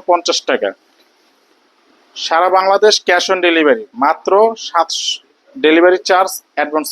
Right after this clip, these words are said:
করবেন, ডেলিভারি চার্জ অ্যাডভান্স করে নিয়ে নিতে পারবেন। সাতশো পঞ্চাশ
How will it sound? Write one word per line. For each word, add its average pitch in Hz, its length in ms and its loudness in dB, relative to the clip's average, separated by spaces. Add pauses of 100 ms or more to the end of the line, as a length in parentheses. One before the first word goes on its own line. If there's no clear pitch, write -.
করবেন, 104 260 -4 (540)
ডেলিভারি 175 500 4
চার্জ 196 220 2 (120)
অ্যাডভান্স 165 340 -2 (100)
করে 185 200 2
নিয়ে 165 160 -2
নিতে 156 240 -4
পারবেন। 107 260 -2 (960)
সাতশো - 640 -2 (180)
পঞ্চাশ 180 400 0